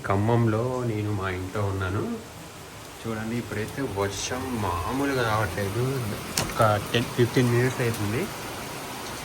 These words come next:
వర్షం స్టార్ట్ అయ్యి. పడుకున్నా, ఏంటి ఒక్కసారి సౌండ్ అవుతుంది. ఇంకా అంటే పడుకున్నా అంటే just పడుకున్నా కానీ నిద్రపోలేదు.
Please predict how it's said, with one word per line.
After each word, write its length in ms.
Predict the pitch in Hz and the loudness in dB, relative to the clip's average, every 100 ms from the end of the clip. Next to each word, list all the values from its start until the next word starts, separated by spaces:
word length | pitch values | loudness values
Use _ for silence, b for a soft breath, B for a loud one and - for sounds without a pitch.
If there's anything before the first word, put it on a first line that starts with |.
| - | -4
వర్షం 300 | 101 - 107 - | -4 -2 -2 0
స్టార్ట్ 260 | 104 98 | 0 2
అయ్యి. 280 | 101 98 139 208 - - - - - - | 0 0 -2 -4 -6 -8 -8 -8 -6 2
పడుకున్నా, 540 | 107 131 165 131 135 180 - - - - | 6 8 8 8 6 2 -6 -8 -8 -4
ఏంటి 260 | 104 120 135 | 0 2 4
ఒక్కసారి 400 | 123 123 131 123 117 | 4 4 2 2 4
సౌండ్ 240 | 117 117 | 4 6
అవుతుంది. 400 | 127 123 127 127 | 2 0 0 0
ఇంకా 220 | 117 107 131 | 2 4 4
అంటే 160 | 113 | 4
పడుకున్నా 360 | 123 113 123 135 | 4 4 4 2
అంటే 120 | 135 | 0
just 300 | 123 117 - | -2 -2 0
పడుకున్నా 300 | 113 123 123 | 2 4 4
కానీ 160 | 135 139 | 4 4
నిద్రపోలేదు. 600 | 113 139 139 101 127 | 4 6 6 4 2